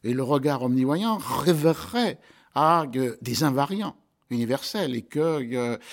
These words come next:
on pourrait les, les, les, les, les trouver, les faire réapparaître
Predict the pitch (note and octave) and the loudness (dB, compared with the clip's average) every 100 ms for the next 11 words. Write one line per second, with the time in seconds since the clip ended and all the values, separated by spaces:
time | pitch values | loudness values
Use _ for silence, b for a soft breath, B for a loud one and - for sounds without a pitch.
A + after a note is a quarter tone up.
0 | B B2+ A#2 C#3+ B2+ C3 E3 E3+ C3 B2+ | B -8 -6 -2 0 2 2 2 0 2
1 | A#2+ A#2 A#2+ A#2 - - B2 A#2+ A2+ A2+ | 0 0 0 0 -4 -10 -6 -4 -4 -8
2 | G#2+ G2+ A2 A#2 C3 C#3+ A3+ A#3+ B B | -10 -12 -10 -8 -4 0 0 -2 B B
3 | B B B B _ _ _ _ _ - | B B B B _ _ _ _ _ -6
4 | B2+ - A2+ G3+ F#3 F3+ D3+ D3 A#3 A#3 | -6 -4 -4 0 2 2 0 -2 -4 -6